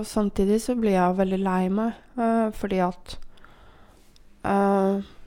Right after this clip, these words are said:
selv om det på en måte var en plage for både, eh, mamma og broren min, da,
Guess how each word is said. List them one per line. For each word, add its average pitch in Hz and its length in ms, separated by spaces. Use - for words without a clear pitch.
selv 208 260
om 208 120
det 196 140
på 208 80
en 202 140
måte 190 200
var 190 120
en 190 100
plage 190 680
for 208 160
både, 185 340
eh, 170 460
mamma 160 600
og 180 180
broren 175 280
min, 196 180
da, 185 80